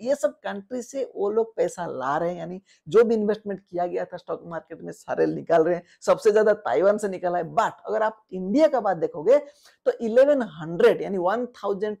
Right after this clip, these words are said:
मिलियन डॉलर यहाँ पे आ चुका है, जो डेटा मेरे पास अभी है। मैं आपको ये ग्राफ दिखा रहा हूँ, ये ब्लूमबर्ग का डेटा है। ये डेटा कह रहा है कि इंडिया में अभी एफ़डीआई आ रहा है, एफ़आईआई आ रहा है।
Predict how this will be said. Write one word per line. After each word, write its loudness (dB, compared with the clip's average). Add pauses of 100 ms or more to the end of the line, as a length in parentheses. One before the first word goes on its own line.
मिलियन 0
डॉलर -2
यहाँ -12
पे -4 (220)
आ 0
चुका -12
है, -18
जो 4
डेटा -2
मेरे -8 (440)
पास 0
अभी -10
है। 0 (220)
मैं 2
आपको 2
ये 2
ग्राफ -2
दिखा -12
रहा -8
हूँ, -8
ये -10
ब्लूमबर्ग -8
का -6
डेटा -8
है। -16 (280)
ये -4
डेटा 2
कह -4
रहा -4
है -6
कि -18
इंडिया -6
में -6
अभी -10
एफ़डीआई 0 (180)
आ -4
रहा -12
है, -18
एफ़आईआई 2 (220)
आ 0
रहा -8
है। -16